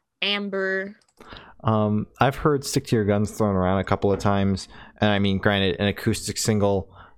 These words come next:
Speaker 1: Yeah.
Speaker 2: isn't the one to be like, "Oh my God, this is my introduction to Stick to Your Guns," but this is what my introduction was. Uh,
Speaker 1: Yeah.
Speaker 2: I thought this was all right.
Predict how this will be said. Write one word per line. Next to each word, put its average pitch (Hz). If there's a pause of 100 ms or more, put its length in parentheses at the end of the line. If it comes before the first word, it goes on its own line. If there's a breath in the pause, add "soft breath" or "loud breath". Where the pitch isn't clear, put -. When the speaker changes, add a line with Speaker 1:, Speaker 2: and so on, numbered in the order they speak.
(120)
Speaker 1:
Yeah. 226 (140)
Speaker 2:
isn't 104
the 104
one 101
to 101
be 104
like, 95
"Oh 120
my 110
God, 110
this 117
is 110
my 107
introduction 104
to 95
Stick -
to -
Your 98
Guns," 101
but 113
this 139
is 110
what 117
my 107
introduction 95
was. 87 (680 loud breath)
Uh, -
Speaker 1:
Yeah. 226 (100)
Speaker 2:
I 117
thought 139
this 131
was 110
all 98
right. 110